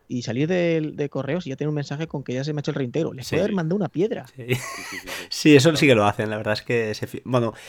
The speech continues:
Speaker 2: filosofía americana un poquito, ¿no? Se fían bastante del, del comprador. Aquí como tenemos la picaresca y somos así especiales, pero bueno, lo habitual. De hecho, estaba oyendo, ¿no? Ya había, habían echado o estaban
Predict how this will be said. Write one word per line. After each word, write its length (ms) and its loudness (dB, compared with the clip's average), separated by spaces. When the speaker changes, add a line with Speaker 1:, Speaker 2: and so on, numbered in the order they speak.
Speaker 2:
filosofía 460 0
americana 400 2
un 80 -4
poquito, 300 -6
¿no? 120 -6
Se 120 -6
fían 220 -4
bastante 440 -4
del, 400 -6
del 260 -2
comprador. 680 -2
Aquí 260 -8
como 260 -4
tenemos 280 -4
la 120 -2
picaresca 520 -4
y 40 -4
somos 220 -8
así 140 -6
especiales, 460 -4
pero 160 -6
bueno, 160 -6
lo 140 -4
habitual. 480 -4
De 100 0
hecho, 140 0
estaba 260 0
oyendo, 320 0
¿no? 120 -2
Ya 220 2
había, 600 -4
habían 300 -4
echado 400 0
o 300 -2
estaban 580 -2